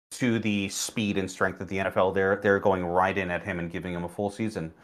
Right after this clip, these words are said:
Uh, Anthony Richardson, earlier today or yesterday, was announced to be the Colts starting quarterback start week one, which,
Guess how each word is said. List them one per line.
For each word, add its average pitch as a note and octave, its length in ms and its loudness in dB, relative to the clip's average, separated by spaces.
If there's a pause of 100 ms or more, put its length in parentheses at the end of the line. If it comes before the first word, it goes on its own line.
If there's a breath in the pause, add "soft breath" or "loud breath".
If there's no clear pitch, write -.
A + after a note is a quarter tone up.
(400 soft breath)
Uh, G2+ 180 10
Anthony B2+ 320 2
Richardson, A#2+ 500 0
earlier A2 360 2
today A2 800 2
or A#2 160 6
yesterday, G2+ 500 2
was E2+ 220 -2
announced F2+ 400 0
to G2+ 80 -4
be F#2 180 -6
the F2 160 -8
Colts - 580 -4
starting G2 360 2
quarterback F2+ 760 -2 (160)
start G2 260 6
week F#2+ 220 -6
one, G#2+ 300 6
which, F2 200 -6